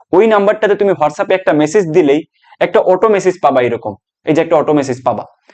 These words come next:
এই অটো মেসেজে তোমাকে সরাসরি বলে দেওয়া হবে যে তুমি কিভাবে ভর্তি হইতে পারো। সিম্পল আমি একটু বলে দেই, এই যে নাম্বারটা আমি দিচ্ছি তোমাদেরকে, ওই নাম্বারটাতে তুমি ডাইরেক্ট বিকাশ অথবা নগদ থেকে সেন্ড মানি করবা চারশো নিরানব্বই টাকা।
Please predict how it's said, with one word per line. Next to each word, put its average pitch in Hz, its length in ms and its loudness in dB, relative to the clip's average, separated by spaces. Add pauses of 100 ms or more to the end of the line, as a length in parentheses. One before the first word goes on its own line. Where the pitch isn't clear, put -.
(240)
এই 180 120 4
অটো 190 320 0
মেসেজে 226 360 0
তোমাকে 196 440 -2 (260)
সরাসরি 220 440 0
বলে 180 200 4
দেওয়া 180 180 2
হবে 175 180 2
যে 165 100 0
তুমি 165 260 0
কিভাবে 160 340 2 (580)
ভর্তি 143 240 -2
হইতে 135 180 0
পারো। 113 260 -4 (340)
সিম্পল 208 280 2
আমি 190 140 2
একটু 185 160 0
বলে 175 220 2
দেই, 170 160 0 (580)
এই 185 140 4
যে 208 180 2
নাম্বারটা 175 400 0
আমি 190 120 0
দিচ্ছি 151 280 0
তোমাদেরকে, 135 480 0
ওই 160 180 2
নাম্বারটাতে 185 520 0
তুমি 151 260 -2 (340)
ডাইরেক্ট 170 480 2
বিকাশ 170 260 0
অথবা 165 200 -2
নগদ 156 260 -2
থেকে 180 180 -4
সেন্ড 160 220 -2
মানি 170 160 0
করবা 180 280 0
চারশো 160 280 -4
নিরানব্বই 135 400 2
টাকা। 113 220 -4